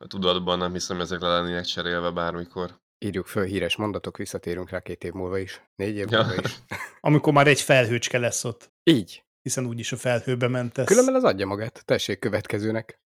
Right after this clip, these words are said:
Speaker 2: Felhő felfele nyíl el.
Speaker 1: Van egyébként, ahol már így van.
Speaker 2: Na tessék.
Speaker 3: Hm.
Speaker 1: Ilyet már láttam viszont.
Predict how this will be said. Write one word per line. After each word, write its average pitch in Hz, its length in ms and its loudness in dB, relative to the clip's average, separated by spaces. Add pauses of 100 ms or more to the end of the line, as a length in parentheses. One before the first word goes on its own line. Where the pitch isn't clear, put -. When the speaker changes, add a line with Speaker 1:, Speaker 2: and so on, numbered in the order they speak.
(140)
Speaker 2:
Felhő 139 260 6
felfele 113 440 2
nyíl 104 260 0
el. 104 180 -4 (380)
Speaker 1:
Van 165 160 6
egyébként, 95 460 2
ahol 92 220 2
már 92 180 4
így 98 180 0
van. 82 340 -6 (100)
Speaker 2:
Na 101 220 0
tessék. - 460 -8 (440)
Speaker 3:
Hm. 127 140 -12
Speaker 1:
Ilyet 104 220 4
már 113 180 6
láttam 95 460 2
viszont. 85 460 -4